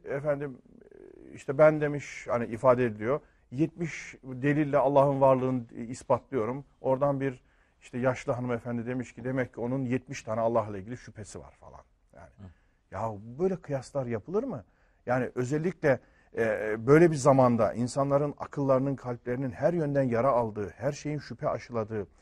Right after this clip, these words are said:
Speaker 1: dine dair her türlü meselenin tartışılır hale geldiği bir zamanda,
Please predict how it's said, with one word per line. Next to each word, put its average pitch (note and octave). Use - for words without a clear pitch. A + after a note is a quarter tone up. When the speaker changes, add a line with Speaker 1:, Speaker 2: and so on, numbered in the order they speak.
Speaker 1:
dine B2
dair D3
her F3
türlü E3
meselenin C#3+
tartışılır C#3
hale C3
geldiği A2+
bir D#3
zamanda, C3+